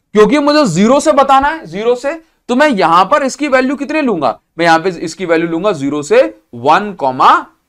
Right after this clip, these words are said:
फ़ाइव, क्योंकि दो सेंटीमीटर ये भी तो रह गया, मुझे कोऑर्डिनेट कहां से बताने हैं, नीचे से बताने हैं ना। तो देखो ये छह सेंटीमीटर हाइट है तो बीच में तीन सेंटीमीटर आ गया, दो सेंटीमीटर ब्रेड्थ है तो बीच में एक सेंटीमीटर आ गया, तो वन कॉमा फ़ाइव, ठीक है। अब इसका center of mass देख लेते हैं, ये कहां जाएगा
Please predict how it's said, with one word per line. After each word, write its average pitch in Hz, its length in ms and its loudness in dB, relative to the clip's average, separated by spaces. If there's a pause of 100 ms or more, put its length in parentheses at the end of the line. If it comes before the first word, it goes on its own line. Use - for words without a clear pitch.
(280)
फ़ाइव, 139 300 2
क्योंकि 143 180 -6
दो 160 200 4
सेंटीमीटर 190 540 -4
ये 147 180 -2
भी 160 100 -4
तो 175 100 -4
रह 160 140 2
गया, 247 240 0 (260)
मुझे 165 180 2
कोऑर्डिनेट 196 460 2
कहां 202 200 4
से 262 100 2
बताने 277 380 0
हैं, 147 160 -6
नीचे 165 360 -6
से 226 100 -4
बताने 147 300 -6
हैं 220 80 -4
ना। 359 140 -2 (280)
तो 151 60 -12
देखो 135 320 -8 (180)
ये 175 140 0
छह 220 220 4
सेंटीमीटर 233 500 -2
हाइट 202 240 2
है 254 120 2
तो - 240 -8
बीच 165 260 -6
में 160 200 -6
तीन 180 200 -8
सेंटीमीटर 269 440 -4
आ 285 80 0
गया, 254 200 0 (280)
दो 254 140 4
सेंटीमीटर 214 520 -4
ब्रेड्थ 240 280 -4
है 226 60 -2
तो 165 80 -6
बीच 131 220 -10
में 117 120 -10
एक 147 100 -8
सेंटीमीटर 226 440 -14
आ - 20 -8
गया, 151 100 -8
तो 131 100 -8
वन 160 200 -4
कॉमा 170 300 -2 (260)
फ़ाइव, 110 180 -2 (300)
ठीक - 160 -10
है। - 120 -18 (420)
अब 277 160 2
इसका 285 260 2
center 277 300 0
of 269 100 4
mass 247 240 2
देख 254 120 0
लेते 247 240 2
हैं, 247 80 -6
ये 240 120 0
कहां 240 240 2
जाएगा 240 380 2